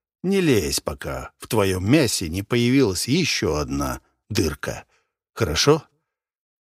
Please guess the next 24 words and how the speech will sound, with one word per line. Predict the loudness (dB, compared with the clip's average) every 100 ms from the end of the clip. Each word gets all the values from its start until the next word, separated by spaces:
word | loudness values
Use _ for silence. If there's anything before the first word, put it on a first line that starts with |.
| _ _ -6
В | 2
другое | 4 6 6 6
время | 4 4 4
я, | 4 4
может | 4 2 0
быть, | -2 -4 0
и |
угостил | 2 4 2 0 0 0
бы | 2 -2
тебя | -2 -2
чаем | -2 2 2 2 -4
с | -6
пирожком, | -6 -6 -8 -8 -10 -10 -8
поскольку | -4 0 0 0 -2
ты | 0
девка | 2 2 4
умная | 4 4 4 2 0 -4 -4
и | -4 -2 -2 -6 _ _ -8
миленькая. | -4 2 2 6 6 4 2 -2 -4 -10 _ _ _ _ _ _ 2
Но | 4 6
сейчас | 4 4 4 2
явно | 0 2 2 2
неподходящий | 0 -2 -4 -4 -4 -6 -6 -6
момент". | -6 -6 -8 -12 -16 _